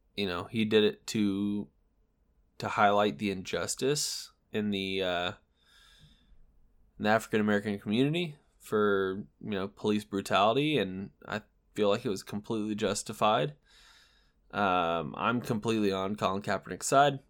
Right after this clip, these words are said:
I feel like he should have at least a position with a team in the N F L, because if he's not a starter,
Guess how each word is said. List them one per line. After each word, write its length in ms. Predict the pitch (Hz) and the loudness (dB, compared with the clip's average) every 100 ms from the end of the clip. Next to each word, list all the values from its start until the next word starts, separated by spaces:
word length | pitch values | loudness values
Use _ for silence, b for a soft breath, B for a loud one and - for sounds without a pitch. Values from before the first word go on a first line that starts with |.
| - | -12
I 80 | 98 | -4
feel 180 | 113 | 2
like 180 | 98 95 | 2 2
he 600 | - 104 101 95 92 73 - - | 0 0 0 -2 -6 -8 -12 -10
should 340 | - 117 107 | 0 4 4
have 600 | 120 117 113 117 - - - | 6 6 6 4 -4 -18 -6
at 120 | 80 | -4
least 320 | - 120 135 - | 0 4 4 2
a 60 | |
position 540 | - 101 104 107 139 143 | -2 0 0 0 0 0
with 180 | 151 | 0
a 60 | 151 | 0
team 280 | 151 165 170 | 0 -2 -4
in 60 | |
the 120 | 180 185 | -6 -2
N 80 | |
F 180 | 185 - | -2 0
L, 260 | 190 208 - b b b b b | 0 0 -6 b b b b b
because 260 | 123 139 120 | 0 4 4
if 200 | 107 - | 0 -4
he's 240 | 139 160 | -2 2
not 160 | 175 120 | 6 4
a 20 | |
starter, 640 | - - 180 160 98 110 | 4 6 8 8 6 2